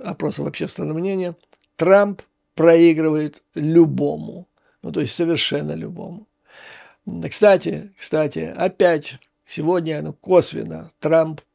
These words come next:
поли-, получил сильнейший удар, его же ближайший единомышленник, его Санчо Панса, Руди Джулиани, это ближайший друг того же Ермака, потому что они вдвоем мутили открытие пяти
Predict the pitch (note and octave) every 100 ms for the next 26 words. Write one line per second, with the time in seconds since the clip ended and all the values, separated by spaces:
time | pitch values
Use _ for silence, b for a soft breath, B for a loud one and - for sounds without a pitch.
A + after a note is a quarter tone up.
0 | - D3+ D3 C#3+ - D3 D3 - E3 G3+
1 | D3 C#3+ D#3 D3+ - D#3 - G3 E3 D#3
2 | D#3+ _ B B B B B E3 G3 D#3+
3 | D3 E3 D3 F#3 G#3 F#3+ - F#3 F3+ F3+
4 | - _ - C#3+ E3 E3 E3 F#3+ F#3 -
5 | D3 D#3 D#3 - - F3 D#3 E3+ - G3
6 | G3 F#3+ - E3+ D#3 C#3+ - - - G3
7 | _ b b b b b b b - C#3
8 | F#3 G#3 G3 C#3+ G3 F#3 E3+ D3 E3+ F3
9 | F3+ E3+ _ - F3 D#3+ D#3 C#3 F#3 F3
10 | D#3 D3 D3 - - _ _ D3+ D3+ D3+
11 | D3+ D#3+ C#3+ C#3+ D3 C#3+ - G#3+ C3 -
12 | D#3 - - - - - - D#3+ D3+ F3
13 | C#3 D#3 F3 F3 D3+ D#3 C#3+ F3 E3+ E3
14 | - C#3 - D3+ D3 D3 C#3+ D3+ C3 -
15 | A3 F#3 -